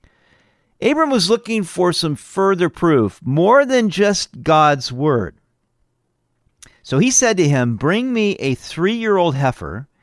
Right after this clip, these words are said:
a three-year-old female goat, a three-year-old ram, a turtle dove,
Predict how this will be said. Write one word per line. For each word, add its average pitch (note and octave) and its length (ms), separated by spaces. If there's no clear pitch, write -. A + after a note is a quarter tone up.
a C3+ 160
three-year-old F#3 720
female G3 560
goat, G2 360
a B2+ 40
three-year-old D#3 640
ram, C3+ 480
a A2 80
turtle F3+ 440
dove, G#2 460